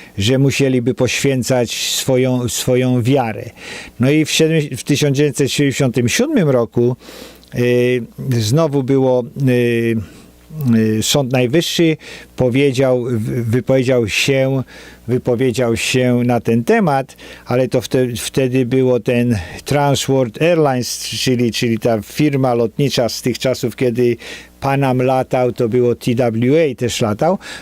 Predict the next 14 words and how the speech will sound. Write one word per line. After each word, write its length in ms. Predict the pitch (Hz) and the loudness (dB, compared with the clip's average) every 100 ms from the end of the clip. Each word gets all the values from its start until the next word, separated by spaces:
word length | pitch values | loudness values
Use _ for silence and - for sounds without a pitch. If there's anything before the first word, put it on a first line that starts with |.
| - | -2
No 60 | 180 | 0
i 60 | |
przyszedł 400 | 185 208 - 156 | 0 0 0 0
człowiek 400 | - 151 156 131 | 2 2 2 -2
Hardison 680 | - - 143 123 110 113 135 | -4 -2 0 0 0 0 2
i 60 | 240 | 0
on 180 | 294 | 0
też 260 | 277 302 - | 0 0 2
mniej 120 | 185 | 0
więcej 460 | 156 156 - 151 131 - - - | 0 0 0 0 -2 -8 -20 -4
powiedział, 540 | 135 135 160 156 151 | 0 2 2 2 0
że, 280 | 113 135 131 | 0 -2 -2
że, 300 | 113 131 123 | 0 0 0
mm, 580 | 113 135 120 120 117 110 | 0 0 2 4 4 2